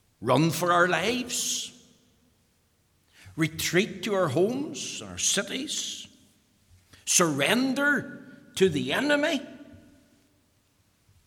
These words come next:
Why not? That's a good option.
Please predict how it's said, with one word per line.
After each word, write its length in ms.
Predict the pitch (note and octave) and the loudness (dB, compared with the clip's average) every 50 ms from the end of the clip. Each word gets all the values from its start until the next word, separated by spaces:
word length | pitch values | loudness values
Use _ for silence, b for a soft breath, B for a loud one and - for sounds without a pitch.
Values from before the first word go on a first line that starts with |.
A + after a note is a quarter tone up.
| _ _ _ _ - | _ _ _ _ -6
Why 180 | - C#4+ D4 D4+ | -2 0 2 2
not? 420 | D4+ A#3 E3 A#2 - - - - - - - - - - - - - _ - - _ _ | 2 2 2 0 -4 -10 -12 -14 -16 -18 -20 -20 -20 -20 -20 -20 -20 _ -20 -20 _ _
That's 240 | - E4 - - E3+ | -8 -4 -2 -2 -2
a 40 | A#2+ | -2
good 220 | - B2+ A#2 - | -2 -4 -4 -4
option. 400 | A2 - D2+ - - - - | -6 -10 -8 -6 -6 -6 -6